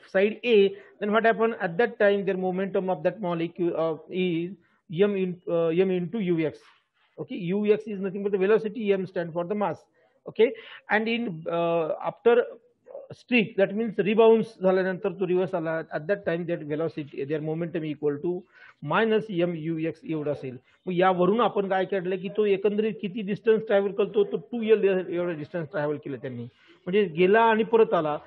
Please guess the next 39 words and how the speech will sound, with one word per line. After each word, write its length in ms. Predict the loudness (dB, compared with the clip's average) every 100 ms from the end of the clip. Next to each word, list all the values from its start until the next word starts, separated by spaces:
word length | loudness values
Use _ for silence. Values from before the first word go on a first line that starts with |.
| -16 -10
अशा 320 | -8 0 2
वेळेस 280 | 4 2 2
मोमेंटमचा 560 | -2 0 2 2 2
difference 420 | 2 2 4 2 0
किती 240 | 2 4
आहे, 380 | 6 4 -2 -2
एकदा 180 | 0 2
तो 140 | 6 4
जाताना 640 | 4 2 2 2 0 0
आणि 160 | -2 -2
एकदा 160 | 0
reverse 240 | 4 4 4
येताना. 400 | 0 -2 -4 -8 -12 _ _ _ -20
हा 260 | 0 2
जर 220 | 4 6 6
value 300 | 4 4 4
आपण 220 | 4 0
बघितलं, 340 | 0 -2 -4
त्याची 280 | -4 -4 -4
value 260 | -4 2 2
आपल्याला 240 | 2 -2
येते, 500 | -2 -2 -2 -4 -8 -10
ही 80 | -6
जो 200 | -4 -4 -10 _ _ _ 0
change 200 | 2 4
in 80 | 4
momentum 380 | 4 2 0 -2
equal 340 | -2 -2 -2 -2
to 60 | -4 -6 _ -20 -6
two 280 | -4 2 2
M 80 | 2 0
U 100 | 0
X 140 | -2 -4 -4
एवढं 220 | -2 -2 -4
change 220 | -6 -6 -6
in 80 |
momentum 400 | -4 -6 -6 -6 -4
त्या 280 | -4 -2 -4 -6 -18 _ _ _
मॉलिक्युलचं, 560 | -6 -4 -4 -6 -6